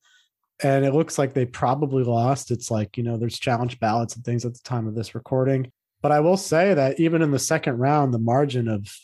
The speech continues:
defeat, uh, shrunk for R W D S U. But I think in the second round, they also kind of, like,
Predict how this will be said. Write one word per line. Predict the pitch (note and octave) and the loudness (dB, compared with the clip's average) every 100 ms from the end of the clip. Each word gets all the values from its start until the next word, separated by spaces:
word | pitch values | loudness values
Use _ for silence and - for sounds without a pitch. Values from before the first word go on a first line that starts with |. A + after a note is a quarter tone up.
| _ | _
defeat, | B2 - D3+ D#3 - - _ - _ _ _ - | -8 -4 0 0 -2 -10 _ -20 _ _ _ -6
uh, | G2+ | -4
shrunk | F#2+ - F3 D3+ - - _ _ _ _ _ _ | -2 0 0 0 -6 -16 _ _ _ _ _ _
for | - B2 | -2 0
R | A2 A#2 | 0 0
W | A#2 A2+ | 0 0
D | A2+ A2+ | 0 -2
S | G#2+ - | -2 -2
U. | A#2 B2 B2 - _ _ - | 0 0 -4 -14 _ _ -2
But | B2+ | -2
I | C#3 | 0
think | F3 | 0
in | E3 | 0
the | D3+ | 0
second | - F#3+ F#3+ | 0 -2 -2
round, | A#2+ A2+ A#2 A#2+ | -2 0 0 0
they | C#3+ | 0
also | C#3 D#3 - C4+ | 0 -2 -2 -2
kind | - C3+ C3 | -2 -2 0
of, | C3 | 0
like, | A#2+ | 0